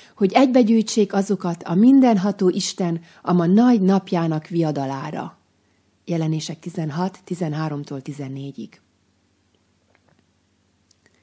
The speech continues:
A rendelettel, amely Isten törvényét megsértve a pápaság által létesített intézményt kényszeríti az emberekre,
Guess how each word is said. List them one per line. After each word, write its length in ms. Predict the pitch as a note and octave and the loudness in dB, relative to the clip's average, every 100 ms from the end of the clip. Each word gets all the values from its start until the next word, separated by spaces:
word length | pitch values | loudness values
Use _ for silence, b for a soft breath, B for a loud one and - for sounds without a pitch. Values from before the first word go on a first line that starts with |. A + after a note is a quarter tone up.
| _ _ _ _ _ _ _ _ _ | _ _ _ _ _ _ _ _ _
A 100 | - | 0
rendelettel, 720 | F#3+ A3+ B3 A#3+ A#3 - A3+ | 6 8 8 6 2 0 2
amely 260 | A3+ F#3+ F3 | 4 4 4
Isten 340 | G#3+ - A#3 | 2 2 2
törvényét 500 | G3 G#3 F#3+ F#3 F3+ | 4 2 4 4 4
megsértve 760 | F3+ E3+ - - F3 E3+ F3 D#3 b b | 2 -2 -2 -2 -2 -2 -4 -6 b b
a 100 | - | -8
pápaság 680 | E3+ G3+ A3 A#3 - A#3 G#3 | 0 4 4 2 2 2 2
által 380 | G3 G3+ G3 F#3 | 2 2 2 2
létesített 640 | F#3 G3 F#3 F3+ F#3 E3 - | 4 2 -2 -4 -4 -6 -2
intézményt 640 | G#3 G#3 G3+ F#3+ F#3 F3 | 0 2 2 0 0 -2
kényszeríti 640 | F3+ F#3 F3+ F3+ E3+ E3 F3 | -2 -2 -2 -2 -4 -4 -4
az 140 | D#3+ | -4
emberekre, 720 | E3+ E3 D#3+ D3 - D#3+ D3 | -4 -4 -4 -6 -8 -12 -12